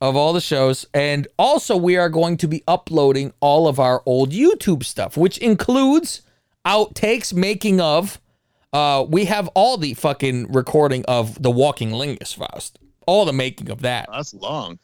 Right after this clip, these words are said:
Speaker 2: too.
Speaker 1: That is a
Speaker 2: Yeah.
Speaker 1: fucking, that's a fucking movie they could watch. That's
Speaker 2: Oh, I'd
Speaker 1: like
Speaker 2: love to
Speaker 1: making a
Speaker 2: watch that
Speaker 1: thriller.
Speaker 2: one, too.
Speaker 1: Yeah.
Speaker 2: Watching all the filming of that shit. <laughs>
Speaker 1: Yeah, that was fun, 'cause there's plenty
Speaker 2: That
Speaker 1: of
Speaker 2: was a fun day.
Speaker 1: Fausty fucking up the shot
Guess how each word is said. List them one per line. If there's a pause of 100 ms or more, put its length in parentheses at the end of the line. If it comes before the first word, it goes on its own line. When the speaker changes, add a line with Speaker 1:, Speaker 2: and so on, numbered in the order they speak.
Speaker 2:
too. (120)
Speaker 1:
That
is
a
Speaker 2:
Yeah.
Speaker 1:
fucking,
that's
a
fucking
movie
they
could
watch.
That's
Speaker 2:
Oh,
I'd
Speaker 1:
like
Speaker 2:
love
to
Speaker 1:
making
a
Speaker 2:
watch
that
Speaker 1:
thriller.
Speaker 2:
one,
too. (120)
Speaker 1:
Yeah. (220)
Speaker 2:
Watching
all
the (140)
filming
of
that
shit. (140)
<laughs>
Speaker 1:
Yeah,
that
was
fun,
'cause
there's
plenty
Speaker 2:
That
Speaker 1:
of
Speaker 2:
was
a
fun
day. (160)
Speaker 1:
Fausty
fucking
up
the
shot